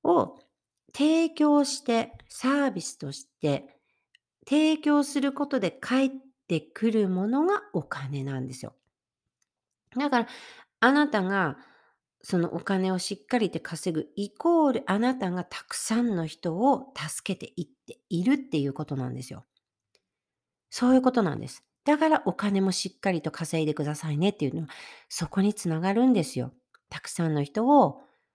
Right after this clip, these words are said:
あなたが、あなたのその、ね、その、で、げ-、ね、現実、悩みを理想に変えていくっていう、その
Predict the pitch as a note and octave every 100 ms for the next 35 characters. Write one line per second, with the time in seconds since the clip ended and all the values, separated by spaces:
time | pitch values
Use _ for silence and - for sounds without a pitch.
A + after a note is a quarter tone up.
0 | _ _ _ _ - F3 E3 E3 D#3 -
1 | - E3 E3+ E3 D3+ C#3+ D3 C#3 - _
2 | _ _ _ _ A3+ C4+ C4 - D3+ C#3+
3 | - _ _ F3 E3+ F3 F3 - - G3+
4 | - E3 F3 F3 D#3+ E3+ - D#3 E3+ F3+
5 | F#3 D#3+ D3+ D3+ G3 F#3 - F#3 G3 G3
6 | F#3+ F#3 G3 F#3 E3 D3+ D3 F3 E3